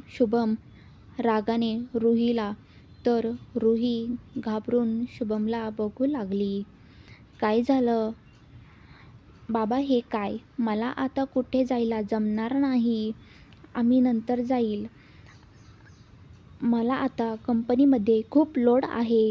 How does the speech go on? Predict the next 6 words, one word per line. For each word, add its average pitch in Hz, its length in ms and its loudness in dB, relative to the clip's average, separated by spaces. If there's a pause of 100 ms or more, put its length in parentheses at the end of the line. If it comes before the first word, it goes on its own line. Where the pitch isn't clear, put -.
(300)
शुभम, 233 500 -2 (1500)
"आठ 240 180 0
दिवसांनी 277 540 4
काही 269 360 2
होत 254 320 0
नाही. 269 420 4